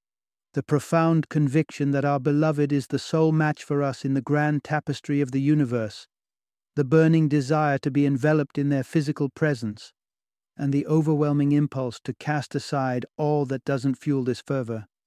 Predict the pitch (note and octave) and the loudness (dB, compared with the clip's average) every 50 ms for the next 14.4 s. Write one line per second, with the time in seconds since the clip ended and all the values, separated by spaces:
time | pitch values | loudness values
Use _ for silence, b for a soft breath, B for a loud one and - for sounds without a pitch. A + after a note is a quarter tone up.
0 | _ _ _ _ _ _ _ _ _ _ _ _ D#3 D#3 - - F3+ G3 G3+ G3 | _ _ _ _ _ _ _ _ _ _ _ _ -6 -4 -2 0 0 2 2 0
1 | - - F#3 E3+ F3 F3 E3+ E3 D#3+ D3+ C#3+ C#3+ C#3 B2 A#2 D3+ D#3+ E3 E3 E3 | 0 -2 0 2 4 4 4 4 2 2 0 0 0 -2 0 0 2 2 2 2
2 | D#3 C3+ A#2+ D3+ D#3 D#3 - - - - D3 C3+ C3 - - - B2+ - _ - | 0 -2 -2 -2 -2 -2 -2 -6 -4 -4 -2 -2 -4 -4 -8 -10 -10 -10 _ -8
3 | - D3 C#3+ C3 - - B2+ A2+ A2 G#2+ - _ _ _ _ _ _ _ _ _ | -6 -4 -4 -4 -6 -8 -8 -10 -10 -10 -14 _ _ _ _ _ _ _ _ _
4 | _ _ C#3 C#3 D3 D3+ D#3+ D#3+ D#3+ D3 - - D3+ D3 B2+ - - E3 E3 D#3 | _ _ -2 0 2 2 2 2 0 0 -2 -2 -2 -2 -2 -2 0 2 2 2
5 | D#3 D3 C#3+ C3+ B2 C3 D3+ D#3+ D#3+ D3 C3 C#3 B2+ C3 C3 B2+ C3+ A#2+ C3 C3+ | 2 2 2 0 0 2 2 2 4 2 2 0 0 -2 -2 -4 -6 -4 -2 0
6 | C3+ C#3 C3+ C#3+ C#3+ C3 A2+ A#2+ A2 A2 A2+ - - - A#2 A#2 A#2 A2 A2 A2 | 0 0 0 0 -2 -4 -4 -4 -6 -6 -6 -6 -4 -4 -2 -2 -4 -4 -6 -10
7 | - _ _ _ _ _ _ _ _ _ _ _ _ _ _ - E3+ E3 F3 E3+ | -14 _ _ _ _ _ _ _ _ _ _ _ _ _ _ -2 0 2 2 0
8 | - - - G3+ G3 F3+ E3 D#3 C#3 D3+ D3 - - C#3+ C3 D3+ C3+ - - - | -2 -2 0 2 4 4 4 4 2 0 -2 -2 -2 -4 -2 -2 -4 -2 0 0
9 | F#3 F#3+ F3 - - D#3 C#3+ C#3 C3+ - - D#3+ D3 C#3+ C#3 C3+ C3 _ _ _ | 2 2 0 0 -2 -2 0 0 -2 -2 0 0 0 2 0 -2 -4 _ _ _
10 | _ _ _ _ - D#3+ D#3+ D#3+ D#3 D3 C#3+ C#3 C#3 B2+ B2+ B2 A#2+ A#2+ A#2+ B2 | _ _ _ _ 0 2 2 4 4 4 4 4 2 2 2 0 0 0 -2 -2
11 | B2 B2+ - - _ _ _ _ _ _ _ - C#3 C#3 C3+ C#3+ - D3+ D#3 D#3+ | -4 -6 -10 -18 _ _ _ _ _ _ _ -2 0 0 0 0 0 0 -2 -2
12 | D#3 - - D3+ A#2+ A#2+ B2+ B2 A#2+ B2+ B2+ B2+ C3 B2+ - _ _ _ _ _ | -2 -4 -6 -6 -4 -4 -4 -4 -2 -2 -4 -4 -6 -8 -12 _ _ _ _ _
13 | - C3+ C3 C3 C3 C3 C3+ B2 C3 A#2+ - - A#2+ B2 A#2+ A2+ - C3+ B2 A#2 | -4 0 2 2 2 2 2 0 -2 -4 -4 -2 -2 -2 -2 -2 -4 -4 -4 -4
14 | A2 A2 A2 G#2 G#2+ - - | -4 -6 -8 -12 -14 -18 -20